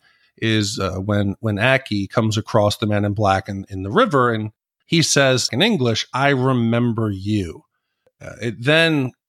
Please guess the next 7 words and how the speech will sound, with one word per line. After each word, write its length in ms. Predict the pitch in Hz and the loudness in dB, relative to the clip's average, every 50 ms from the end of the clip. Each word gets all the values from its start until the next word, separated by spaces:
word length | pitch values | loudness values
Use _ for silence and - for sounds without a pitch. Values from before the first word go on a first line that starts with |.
| - | -14
cuts 560 | - - - 214 175 113 - - - - - | -10 -2 0 2 2 2 0 -4 -6 -6 -4
to 580 | - - - 131 120 113 113 110 107 104 104 - _ _ _ | -4 -2 2 2 4 4 4 2 0 0 -2 -6 _ _ _
Maeve 760 | 113 113 117 123 135 143 135 113 101 98 98 95 98 104 - - _ _ _ - | -6 -2 2 2 4 4 4 2 0 -2 -4 -6 -8 -12 -18 -20 _ _ _ -10
in 340 | 117 120 120 120 120 117 117 | -6 -4 -2 0 0 2 2
the 80 | 113 | 2
mesa 500 | 110 110 107 104 - - 117 107 107 104 | 2 2 0 0 0 -2 -2 -2 -2 -2
with 340 | 101 101 98 98 - - _ | -2 -4 -6 -6 -8 -12 _